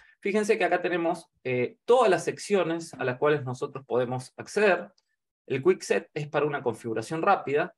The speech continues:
¿sí? Nosotros no vamos a usar el quick set, nosotros vamos a hacer todas las configuraciones desde cero, eh, eh, configurándolas manualmente, ¿sí? Eh, no, no, esa es la parte, el quick set es, es la parte que a nosotros no nos interesa,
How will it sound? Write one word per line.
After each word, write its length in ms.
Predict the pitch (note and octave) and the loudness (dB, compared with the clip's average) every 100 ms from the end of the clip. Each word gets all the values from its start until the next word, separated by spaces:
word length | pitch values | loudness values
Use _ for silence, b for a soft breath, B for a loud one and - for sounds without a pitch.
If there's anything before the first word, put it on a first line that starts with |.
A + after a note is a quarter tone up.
| _ | _
¿sí? 380 | - D3 F#3+ _ _ _ _ _ - | -8 -6 -6 _ _ _ _ _ -10
Nosotros 400 | B2+ F3+ - B2+ | -4 -4 -4 -4
no 100 | C#3 | 2
vamos 260 | G3 C#3+ | 2 2
a 40 | A2+ | -6
usar 220 | A#2+ A#2+ | -8 -8
el 100 | A2 | -6
quick 160 | B2 | -8
set, 240 | - F#3+ - | -2 -4 -4
nosotros 380 | G#2+ C3 C#3 C3+ | -12 -8 -6 -2
vamos 360 | D3 D#3 - - | -2 -4 -8 -4
a 80 | A2+ | -4
hacer 300 | - D#3+ D#3+ | -2 -4 0
todas 180 | F#3+ | 0
las 80 | E3+ | 0
configuraciones 640 | C3+ B2 B2 C3+ D#3 D#3+ | -4 -6 -4 -4 -6 -4
desde 120 | B2+ A2+ | -2 -2
cero, 380 | E3 E3 - _ _ _ - | 0 0 -2 _ _ _ -4
eh, 220 | A2+ G2+ | -2 -2
eh, 280 | G#2+ G#2 G2+ | -4 -6 -6
configurándolas 680 | - G2+ B2+ C3 D#3 C#3+ C3 | -6 -8 -2 0 0 -2 -2
manualmente, 680 | B2+ C3 C#3 E3+ B2+ G#2+ - | -2 0 0 0 0 -4 -14
¿sí? 320 | - F3 G3+ _ b b b b | -6 -6 -6 _ b b b b
Eh, 200 | - G#2 | -10 -6
no, 160 | G#2 A#2 | -2 -2
no, 280 | A#2+ B2+ - | 0 -2 -4
esa 260 | - C3+ D#3 | -4 -2 2
es 60 | |
la 140 | C#3+ C#3 | 2 2
parte, 360 | D3+ E3 F3+ | 0 2 -2
el 140 | - - | -2 -4
quick 140 | D3 | -2
set 200 | F#3+ F#3 | 0 2
es, 160 | F3+ D#3+ | 2 0
es 120 | D3+ | 0
la 100 | D3 | 2
parte 220 | D#3 D#3 | 0 0
que 60 | C3 | -2
a 40 | |
nosotros 380 | B2 E3 D#3+ C#3 | -4 -2 -2 -2
no 180 | D3 D#3+ | -2 -2
nos 160 | D3+ | -2
interesa, 640 | C3+ B2 D#3 D3+ C3+ D3+ | -6 0 2 2 -2 -4